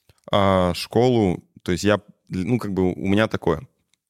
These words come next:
а, я, по крайней мере, то есть у кого-то это получается, у кого-то не получается. У меня, наверное, не, не очень хорошо это получается, наверное, я так думаю. Может быть, пока, или там из-за того, что опыта недостаточно.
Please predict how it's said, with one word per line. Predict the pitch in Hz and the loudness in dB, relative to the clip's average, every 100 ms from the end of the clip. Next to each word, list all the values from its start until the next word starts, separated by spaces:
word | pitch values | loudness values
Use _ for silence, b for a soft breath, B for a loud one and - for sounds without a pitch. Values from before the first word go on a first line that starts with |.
| _ - | _ -6
а, | 92 87 85 | 0 2 2
я, | 80 80 90 | 0 0 0
по | - | 0
крайней | - 80 | -4 -4
мере, | 80 | -2
то | 78 | -4
есть | 85 | -4
у | 90 | -2
кого-то | 98 92 | 0 0
это | 87 | -2
получается, | - 90 - 147 - | -6 -6 -2 -2 -2
у | - | -6
кого-то | 160 82 | -4 -4
не | 76 | -4
получается. | - 127 - - | -6 -6 -6 -6
У | - | -4
меня, | 98 | -2
наверное, | 98 - - 85 | -4 -8 -12 -6
не, | 85 80 78 | -2 0 0
не | 82 82 | 0 0
очень | 80 - | 0 -4
хорошо | - - - | -8 -4 -4
это | - | -4
получается, | 147 - 131 147 | -6 -2 -2 -2
наверное, | - - 87 | -4 -4 -2
я | 92 | -2
так | 87 | -2
думаю. | 82 80 - b b b b b | -2 -6 -10 b b b b b
Может | - - | -6 -4
быть, | - | -6
пока, | - - 104 95 | -4 -2 0 0
или | 82 | -2
там | 139 131 | -4 -6
из-за | 78 | -6
того, | - | -8
что | - - 80 | -8 -8 -2
опыта | 98 - - | -2 -2 -6
недостаточно. | 85 82 87 85 - | -6 -4 -6 -6 -10